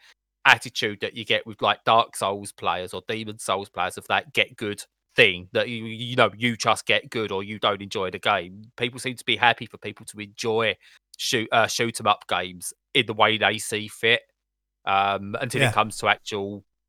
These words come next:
Speaker 1: competitive high score chasing. Then obviously you've got to hit a certain mode with that. But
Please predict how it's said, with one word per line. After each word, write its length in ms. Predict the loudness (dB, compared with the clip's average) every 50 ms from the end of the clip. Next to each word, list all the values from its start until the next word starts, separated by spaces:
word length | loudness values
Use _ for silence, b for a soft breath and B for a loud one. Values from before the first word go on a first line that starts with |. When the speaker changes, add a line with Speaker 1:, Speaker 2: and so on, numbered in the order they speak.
| _ -4
Speaker 1:
competitive 540 | -2 -2 0 0 -2 -2 -4 -10 -10 -6 -2
high 180 | 0 0 0 0
score 340 | -2 -4 -4 -2 -2 -4
chasing. 520 | -4 -6 -8 -10 -10 -12 -14 -14 -16 -16 -14 -10
Then 180 | -8 -8 -8 -8 -8
obviously 300 | -10 -12 -12 -14 -14 -16
you've 260 | -16 -18 -20 -16 -12
got 180 | -12 -12 -12 -12
to 40 | -12
hit 120 | -14 -14 -12
a 40 | -14
certain 420 | -12 -8 -8 -8 -8 -8 -12 -14 -12
mode 260 | -10 -10 -10 -10 -14 -18
with 140 | -20 -20 -16
that. 200 | -14 -12 -12 -12 _
But 160 | -10 -10 -10